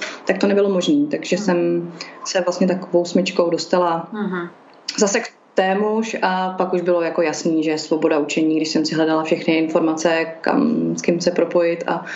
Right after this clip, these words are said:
Speaker 1: s kým spolupracovat, na čem, to už pak bylo vlastně jasný, no.
Speaker 2: Tyjo, to je docela drsný, no. Eh, já, eh, jako celou dobu přemýšlím nad tím, že jako třeba z toho tvýho příběhu je to úplně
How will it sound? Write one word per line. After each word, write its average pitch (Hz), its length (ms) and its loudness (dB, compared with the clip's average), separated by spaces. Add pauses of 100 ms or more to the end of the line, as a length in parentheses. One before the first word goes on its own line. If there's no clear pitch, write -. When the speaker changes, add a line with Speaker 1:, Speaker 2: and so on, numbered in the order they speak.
(200)
Speaker 1:
s - 60 -12
kým 190 160 2
spolupracovat, 175 720 0
na 170 80 0
čem, 165 340 -2
to 160 100 2
už 156 120 -4
pak 156 140 0
bylo 151 160 2
vlastně 156 280 -2
jasný, 151 360 0 (100)
no. 165 200 -2 (1000)
Speaker 2:
Tyjo, 214 240 -2
to 214 100 -6
je 214 100 -2
docela 240 220 -4
drsný, 247 480 0
no. 175 260 -6
Eh, 196 300 -2
já, 202 100 0 (200)
eh, 220 140 -2
jako 208 200 -2
celou 214 200 -2
dobu 214 200 -2
přemýšlím 220 540 -2
nad 214 180 -4
tím, 208 220 -4
že 208 260 -2 (1080)
jako 196 200 -2
třeba 208 280 -4
z 202 80 -6
toho 208 180 -4
tvýho 208 280 -4
příběhu 202 600 -2
je 202 120 -4
to 202 160 -4
úplně 196 580 -6